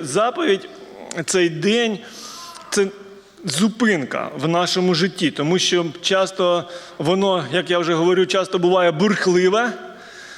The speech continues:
і тобі треба зупинитися і усвідомити, де ти і хто ти єсть. А інколи воно буває дуже тихе. Да? І щоб нам не заснути, ми собі нагадуємо, нагадуємо, приводимо собі на пам'ять, хто ми є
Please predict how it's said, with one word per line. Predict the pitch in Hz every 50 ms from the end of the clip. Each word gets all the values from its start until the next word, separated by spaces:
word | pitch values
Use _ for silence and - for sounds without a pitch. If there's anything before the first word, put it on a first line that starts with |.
| - - - - - -
і | 170 165
тобі | - 190 175 185
треба | 185 190 180 180 175 175
зупинитися | 151 165 185 175 180 175 180 185 175 185 - - 165
і | 160
усвідомити, | 165 156 - 170 160 160 180 170 170 160 - 170
де | 156 147 143 127 170 170 170 170
ти | 170 - 170 160
і | 165 - 165 160 160 151 110 - - - - - - - -
хто | - - - - 180 165 165
ти | - 175 165
єсть. | 165 165 160 160 160 160 - - - - - -
А | 190
інколи | 226 277 254 254 247
воно | 220 233 226 220
буває | 202 220 214 220 220 202 185
дуже | 170 220 185 185 220
тихе. | 214 220 214 190 160 131 - - 120 - 123
Да? | 139 160 180 202 202
І | 180 151
щоб | - 196 185 190
нам | 208 202 190 190
не | 196 185
заснути, | 156 185 180 - - 220 240 277 226 - 160 139 - - - - - - - - - - - - -
ми | 160 180 202 196
собі | 196 - 190 185 165 190 208 202
нагадуємо, | 180 180 175 147 160 208 214 196 160 156 147 139 139 135 127 131
нагадуємо, | 147 156 160 208 185 156 151 143 135
приводимо | 117 156 156 160 175 196 180 165 165 151 143 135 120 - - - - - - - - -
собі | - - 160 147 170
на | 170 165 160
пам'ять, | 170 196 208 214 214 208 208 - - - - - - - - - - - _ - -
хто | - - - - - - 196 196
ми | 185 180 175 170
є | 156 151 151 160 175 185 190